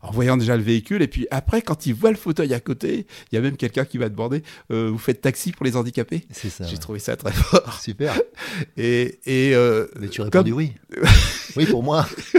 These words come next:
Speaker 1: Voilà, c'est ça. Et oui, il y a des auto-entrepreneurs et il y a des auto-taxis.
Speaker 2: C'est
Speaker 1: Et
Speaker 2: ça.
Speaker 1: le... et en moto. Et le, le, le, le, le truc, ce qui me, moi, en tant que passionné,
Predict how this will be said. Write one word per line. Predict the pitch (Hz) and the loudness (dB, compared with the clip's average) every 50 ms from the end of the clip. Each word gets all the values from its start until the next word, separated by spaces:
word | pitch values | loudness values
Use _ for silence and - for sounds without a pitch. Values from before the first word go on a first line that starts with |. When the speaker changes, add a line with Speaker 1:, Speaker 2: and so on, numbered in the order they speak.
| - - | 4 6
Speaker 1:
Voilà, | - 185 - - - 139 - | 4 4 4 4 0 -2 2
c'est | - 139 123 | 4 2 2
ça. | 117 127 120 117 - - - - - - - - 151 - _ - | 4 4 2 2 2 -2 -8 -8 -8 -8 -10 -10 -12 -16 _ -4
Et | - 123 127 | 0 2 2
oui, | 131 139 143 | 4 4 6
il | 147 | 6
y | 131 | 6
a | 123 | 4
des | 107 123 127 131 | 6 4 2 2
auto-entrepreneurs | 135 131 151 135 127 - - 131 117 - 131 131 147 151 147 | 2 4 6 6 6 6 6 2 4 4 2 2 2 0 0
et | 127 | 0
il | 117 | 0
y | 113 | 0
a | 107 | 0
des | 107 113 110 120 | 0 0 0 0
auto-taxis. | 131 - 143 139 - 120 110 - - 120 117 120 - - - - - | 0 -2 -2 0 0 -2 -2 -2 -6 -6 -6 -6 -10 -16 -18 -16 -14
Speaker 2:
C'est | - 107 113 | -10 -4 -2
Speaker 1:
Et | 139 123 | -2 -2
Speaker 2:
ça. | |
Speaker 1:
le... | - - - - - 110 117 | -2 -8 -12 -12 -10 -8 -8
et | 131 - - - _ _ _ | -10 -10 -12 -20 _ _ _
en | - 151 147 | 2 4 6
moto. | 131 139 135 - 131 123 123 - - - _ | 8 6 6 6 4 2 2 -2 -12 -20 _
Et | - 139 139 | 0 0 2
le, | 139 147 139 | 2 0 0
le, | 139 139 139 135 | 2 4 4 4
le, | 127 123 131 127 123 | 4 4 4 2 2
le, | 123 123 123 117 120 | 2 2 0 0 -2
le | 127 123 127 123 | -2 -2 -4 -4
truc, | - - 196 180 | -4 -6 -6 -6
ce | - - | -6 -6
qui | 165 143 | -4 -2
me, | 135 135 131 127 120 113 110 - - - _ _ _ | -2 0 0 0 -2 -2 -4 -6 -10 -14 _ _ _
moi, | - 147 185 196 | -2 -2 0 2
en | 180 | 2
tant | 143 127 | 0 0
que | 107 - | -2 0
passionné, | - 123 120 - - 117 107 110 131 202 | 0 0 0 2 2 2 4 4 2 0